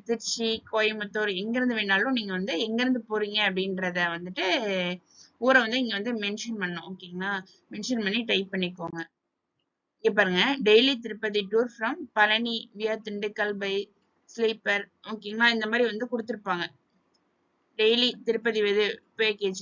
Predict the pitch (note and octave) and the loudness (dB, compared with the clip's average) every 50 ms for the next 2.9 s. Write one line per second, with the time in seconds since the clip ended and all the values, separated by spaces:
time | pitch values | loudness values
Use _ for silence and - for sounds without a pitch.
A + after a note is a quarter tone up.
0 | - F3+ G3+ G#3+ G3+ G#3 G3 F#3+ F#3+ G3+ G#3 A3 G#3+ G#3 - G3+ G3+ F#3+ F#3 F3+ | -6 -2 -2 -2 0 0 0 0 0 0 0 0 0 0 -2 -6 -6 -4 -2 0
1 | F3+ F#3 G3+ G#3+ A3 A#3 B3 A3 - G#3 G#3 G3 - G3+ G3 G3 F#3+ F#3 G3+ G#3 | 0 2 2 2 2 0 -2 -4 -4 -6 -6 -6 -6 -4 -4 -4 -4 -2 -2 -4
2 | G3+ G3 - - - - A#3+ D#4 D4+ - - G#3 F#3+ F#3+ F#3+ F#3 F3 | -4 -6 -10 -12 -6 -4 -4 -4 -4 -6 -6 -6 -4 -4 -2 -4 -4